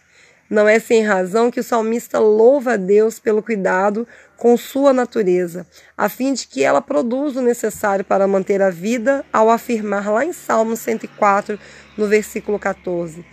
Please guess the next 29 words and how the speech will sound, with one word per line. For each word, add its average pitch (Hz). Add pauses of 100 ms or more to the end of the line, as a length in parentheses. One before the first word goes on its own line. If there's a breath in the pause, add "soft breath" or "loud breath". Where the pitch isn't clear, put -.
(260 loud breath)
"Fazes 220
crescer 220
a 214
relva 196
para 214
os 196
animais 185 (340 soft breath)
e 233
as 302
plantas 208 (320 soft breath)
para 185
o 185
serviço 190
do 190
homem, 175 (400 soft breath)
de 190
sorte 196
que -
da 175
terra 226
tire 220
o -
seu 226
pão." 175 (220)
Ai, 214
que -
coisa 202
linda, 190
né? 202